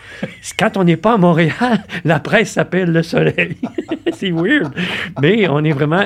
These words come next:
elle et moi, des, des, des gens de Québec. Puis euh, ça a été très dur de quitter Québec. J'aim-,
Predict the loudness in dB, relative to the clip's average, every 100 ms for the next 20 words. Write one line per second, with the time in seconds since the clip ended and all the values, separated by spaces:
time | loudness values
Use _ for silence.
0 | -2 -2 -2 -2 -2 -4 -4 -4 -4 -4
1 | -6 -4 -2 -2 -2 -8 -20 -20 -20 -18
2 | -10 -4 -2 -2 -2 -2 -4 -6 -8 -8
3 | -8 -8 -10 -8 -6 -4 -2 -2 -4 -8
4 | -10 -8 -10 -10 -10 -12